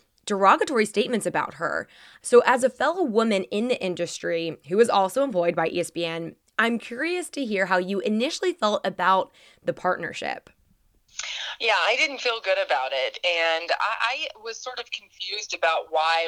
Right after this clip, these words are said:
Speaker 2: we were doing that. And I felt like at the time that maybe it was gonna be a different type of show. I thought, "There's no way that they can put, you know, what Barstool is on our network. We just can't. We have too much integrity to protect." And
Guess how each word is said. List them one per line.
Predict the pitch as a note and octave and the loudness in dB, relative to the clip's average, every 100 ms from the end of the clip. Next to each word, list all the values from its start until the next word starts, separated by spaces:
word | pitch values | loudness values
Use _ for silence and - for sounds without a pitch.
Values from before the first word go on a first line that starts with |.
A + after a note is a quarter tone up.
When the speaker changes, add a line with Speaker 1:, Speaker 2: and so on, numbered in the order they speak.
| E3+ | -6
Speaker 2:
we | E3+ | -14
were | D#3+ | -14
doing | D#3 D3+ F3 | -12 -10 -6
that. | G#3 A#3+ C#4+ G3+ | -4 -2 -2 -2
And | |
I | F3+ F3 - | -2 -2 -2
felt | D4 A#4 F#3+ | 0 0 0
like | F3 E3+ - - - - | 0 0 -6 -16 -20 -4
at | G#3+ G3 | -2 -2
the | |
time | F#3+ - A#3 A#3 F#3 E3 | -4 0 2 2 0 -2
that | F3 - F#3 | -4 -6 -6
maybe | G3 A3 G3+ F3+ | -4 -4 -6 -6
it | F#3+ | -8
was | F#3 F3+ | -10 -6
gonna | F#3 F3 | -4 -4
be | E3+ - | -2 -2
a | - | -2
different | G3 G3 G3+ - | -6 -4 -4 -4
type | F#3+ F3 | -2 -2
of | D#3+ - | -4 -6
show. | - E3+ E3 - | -2 0 0 0
I | E3 | -2
thought, | - F#3 - | 0 -2 -2
"There's | G3 G3 | -8 -4
no | A#3 C#4 | -2 -2
way | G#3 F#3 D#3+ D3+ | 0 0 0 -6
that | C3+ | -6
they | D#3 | -6
can | - - - | -6 -14 -6
put, | G#3+ F3 - - - - | -2 -2 -4 -18 -18 -6
you | F3+ | -4
know, | D#3+ | 0
what | F3+ - | 0 0
Barstool | F3 F3 - F#3+ E3 - | -2 -2 -6 -8 -10 -4
is | A#3 F#3+ D3 D3 - - - - _ - | -2 0 -2 -6 -12 -20 -20 -20 _ 0
on | G#3 G3+ | 2 2
our | G3 | 0
network. | G#3+ F#4 F3 A2+ - | 0 -2 -2 -4 -4
We | G3 | -6
just | G#3 - | -6 -8
can't. | - A#3+ - | 2 2 2
We | F3 | 2
have | F3 | 0
too | - A#3 | -2 -2
much | A3 - | -2 -2
integrity | F3 F#3 F3+ E3 D#3+ | 0 0 0 -4 -6
to | D#3 | -6
protect." | - D#3+ - F#3 C3+ - | -6 -6 0 0 -2 0
And | E3+ | 0